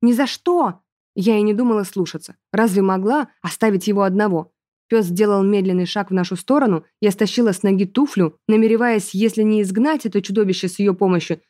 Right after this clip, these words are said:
то хотя бы подороже продать свою жизнь. "Сандра!" — повысил голос рыжий. "Ну не может же быть такого, чтобы за нарушение комендантского часа убивали! Или может?"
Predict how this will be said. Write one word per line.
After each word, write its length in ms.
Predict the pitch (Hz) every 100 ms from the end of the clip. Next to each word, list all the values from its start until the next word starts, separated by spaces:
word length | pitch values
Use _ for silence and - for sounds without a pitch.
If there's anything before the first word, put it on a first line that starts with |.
| _ _
то 120 | - 277
хотя 360 | 220 185 240
бы 140 | 220 185
подороже 600 | - 262 240 226 254 214
продать 380 | 196 190 202
свою 220 | - 196 185
жизнь. 400 | 175 151 151 _ _ _ _ _
"Сандра!" — 800 | - - 220 220 214 196 180 160 _ _ _ _ -
повысил 420 | 185 185 180 180
голос 380 | 175 180 170 -
рыжий. 420 | 180 160 156 156 _ _ _ _ _ _
"Ну 120 | 196
не 100 | 214
может 360 | 240 262 240 220
же 140 | 185
быть 220 | 208 233 185
такого, 520 | 185 - 262 285 196
чтобы 260 | - 208 202
за 140 | 202
нарушение 640 | 214 220 233 269 254 202
комендантского 720 | 185 196 214 233 233 - 190 175
часа 540 | - 262 320 190 170 _ _
убивали! 720 | 226 254 254 277 233 190 160 _ _ _ _ _ _
Или 180 | 285 285
может?" 420 | 302 254 175 175